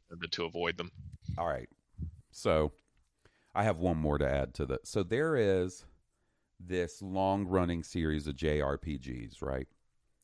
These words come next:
Speaker 2: called Atelier. I believe that's how you, you call it. They're alchemy J R P Gs, turn-based combat. Um, th-, they're anime as hell. Um, I read a headline where they were, they described one of the newer entry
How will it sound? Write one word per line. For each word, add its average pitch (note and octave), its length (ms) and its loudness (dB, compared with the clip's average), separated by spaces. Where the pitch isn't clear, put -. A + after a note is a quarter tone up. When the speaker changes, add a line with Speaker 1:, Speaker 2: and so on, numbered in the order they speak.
Speaker 2:
called E2 300 0
Atelier. D#2+ 760 -4
I E2+ 80 -2
believe F#2 340 2
that's D#2+ 220 2
how D2 120 2
you, C2 160 -4
you D2 120 -6
call C2+ 260 -2
it. - 140 -14
They're D#2 120 0
alchemy A2 640 2
J F#2 280 0
R D#2+ 160 2
P D2 220 -4
Gs, - 400 -12
turn-based D2+ 560 -4
combat. C#2 540 -6
Um, D2 460 -4
th-, - 140 -10
they're F2 220 0
anime F2 300 4
as D#2+ 340 2
hell. D#2 480 2
Um, C#2+ 340 -2
I E2+ 60 0
read F2 260 2
a D2+ 60 0
headline F2 540 2
where D#2+ 120 2
they D#2+ 140 4
were, D2+ 260 0
they E2+ 240 2
described D#2+ 500 0
one E2+ 140 2
of D#2+ 100 -2
the D#2+ 80 -2
newer E2 420 2
entry E2+ 580 0